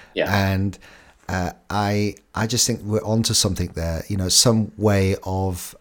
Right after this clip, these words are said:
Speaker 2: uh, either identifying people that are f-,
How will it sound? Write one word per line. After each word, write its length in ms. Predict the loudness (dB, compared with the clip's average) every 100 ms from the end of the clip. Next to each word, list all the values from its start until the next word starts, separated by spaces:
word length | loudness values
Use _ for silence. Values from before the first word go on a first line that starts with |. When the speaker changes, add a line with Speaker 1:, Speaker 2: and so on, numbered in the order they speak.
| -10
Speaker 2:
uh, 160 | -8 -4
either 600 | 0 4 4 4 0 0 -2
identifying 880 | -4 2 2 2 0 0 2 2 2
people 320 | 0 -2 -2
that 240 | -2 -2 -4
are 380 | -6 -4 -4 -6 -10 -20
f-, 140 | -20